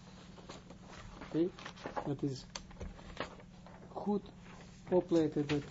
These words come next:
geen woord in de Torah heeft te maken met, met de dood, fysieke dood. Waarom moet nog een mens nog gedood, fysiek v-, gedood worden, als hij zichzelf,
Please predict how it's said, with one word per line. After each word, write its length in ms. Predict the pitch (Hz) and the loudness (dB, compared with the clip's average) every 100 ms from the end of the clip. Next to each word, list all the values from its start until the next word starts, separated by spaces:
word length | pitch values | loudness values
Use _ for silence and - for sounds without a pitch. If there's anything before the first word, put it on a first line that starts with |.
| - | -8
geen 380 | - 196 196 | 6 8 8
woord 380 | 175 196 185 175 | 8 12 12 10
in 60 | 165 | 8
de 160 | 156 | 6
Torah 440 | 151 156 151 151 147 - - - - | 6 6 6 4 2 -4 -16 -16 -16
heeft 340 | - 139 139 - - - - - - | -2 0 0 0 -6 -6 -14 -16 -14
te 180 | - 131 | 0 6
maken 400 | 135 165 160 156 | 6 6 4 2
met, 260 | 139 139 135 - - - - - - - - - - - - - - - - - - - - | 4 4 2 -6 -12 -12 -12 -14 -16 -16 -16 -16 -16 -16 -16 -16 -16 -16 -16 -16 -16 -16 -8
met 400 | - 139 127 127 | 4 4 4 4
de 420 | 135 131 131 127 - - - - - - - - | 6 8 6 4 0 -12 -14 -14 -16 -14 -10 10
dood, 680 | 160 180 208 240 226 - - - - - - | 12 12 12 12 6 2 -12 -14 -16 -16 -14
fysieke 680 | - 160 139 151 214 208 165 | 6 8 8 10 10 12 8
dood. 300 | 139 135 127 - - - - - - - - - - - - - - - - - - - - - - - - - - - - | 10 6 6 -2 -8 -6 -6 -8 -14 -16 -16 -16 -16 -16 -16 -16 -16 -16 -16 -16 -16 -16 -16 -14 -14 -14 -16 -16 -16 -8 2
Waarom 380 | 143 156 170 175 | 8 12 12 12
moet 160 | 175 | 12
nog 180 | 185 165 | 12 12
een 120 | 160 | 12
mens 260 | 160 156 147 | 10 10 8
nog 180 | 156 147 | 8 8
gedood, 480 | 151 139 151 147 - | 8 10 10 10 8
fysiek 520 | 147 123 143 170 170 | 6 8 6 6 4
v-, 300 | - 156 143 | 4 4 8
gedood 460 | 156 135 151 147 | 6 10 12 10
worden, 460 | 135 139 135 135 131 | 8 6 6 6 6
als 240 | 156 147 | 6 6
hij 220 | 135 165 175 | 10 12 12
zichzelf, 680 | 151 160 - 202 202 185 | 10 2 4 8 8 8